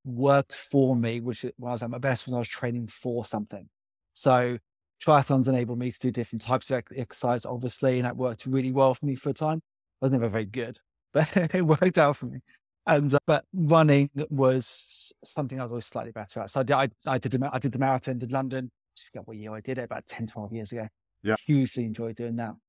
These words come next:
Speaker 1: I will probably have one or two more in me to do at some stage. I will,
Speaker 2: Mm-hmm.
Speaker 1: I will revisit another marathon at some stage, but not yet.
Speaker 2: Yeah.
Speaker 1: Uh, <laughs> it's, it's, it's too hard to do the train. I,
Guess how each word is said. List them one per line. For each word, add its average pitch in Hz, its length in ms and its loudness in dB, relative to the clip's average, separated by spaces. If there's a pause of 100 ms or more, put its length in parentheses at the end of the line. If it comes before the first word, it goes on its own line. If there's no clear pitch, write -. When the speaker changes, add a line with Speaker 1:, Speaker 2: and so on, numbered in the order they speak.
(100)
Speaker 1:
I 131 120 0
will 131 260 -2
probably 135 340 -2
have 120 300 -4 (420)
one 131 240 0
or 113 60 -6
two 131 260 -2
more 131 240 -4
in 139 180 -4
me 156 200 -2 (420)
to - 80 -16
do 139 120 -2
at - 100 -10
some 135 260 -2
stage. 139 380 0
I 127 40 -2
will, 127 200 -2
Speaker 2:
Mm-hmm. 110 140 -8
Speaker 1:
I 131 80 0
will 131 220 4
revisit 127 460 2 (160)
another 127 260 0
marathon 123 360 -4
at - 40 -16
some 131 160 -6
stage, 123 300 -6
but 131 220 0 (560)
not 127 240 -6
yet. 131 260 -10 (440)
Speaker 2:
Yeah. 117 180 0 (260)
Speaker 1:
Uh, 170 100 2 (160)
<laughs> - 140 -10
it's, 180 180 4
it's, - 200 -6
it's - 320 -12
too 127 200 -6
hard 101 160 -14
to - 60 -20
do 123 100 -4
the 113 60 -6
train. 127 260 -4
I, 127 100 -6